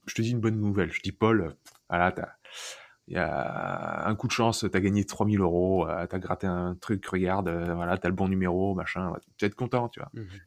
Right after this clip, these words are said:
Speaker 1: Par contre, si je te dis, Paul, euh, il y a le feu, là, dans la cuisine, faut sortir de la pièce, l'allumage du système nerveux et tout ce qui va se passer en toi pour fuir et éviter la mort sera dix fois plus puissant.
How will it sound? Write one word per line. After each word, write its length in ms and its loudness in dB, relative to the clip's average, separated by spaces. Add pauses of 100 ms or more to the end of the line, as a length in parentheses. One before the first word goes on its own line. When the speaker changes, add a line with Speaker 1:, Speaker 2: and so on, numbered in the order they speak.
(340)
Speaker 1:
Par 140 -4
contre, 140 0
si 80 0
je 60 2
te 60 0
dis, 140 -2
Paul, 380 2 (420)
euh, 200 -4
il 80 2
y 40 10
a 40 10
le 80 6
feu, 400 6 (120)
là, 60 -2
dans 100 2
la 80 2
cuisine, 400 -4 (200)
faut 100 -6
sortir 380 0
de 40 -4
la 80 0
pièce, 400 -6 (600)
l'allumage 680 4
du 80 -4
système 340 -2
nerveux 340 -2 (220)
et 60 0
tout 160 0
ce 60 0
qui 100 0
va 80 6
se 60 -2
passer 280 -2
en 140 0
toi 300 -2
pour 180 -8
fuir 440 4
et 140 0
éviter 280 0
la 100 2
mort 300 -2
sera 480 -2
dix 380 -6
fois 260 -2
plus 140 -14
puissant. 340 -8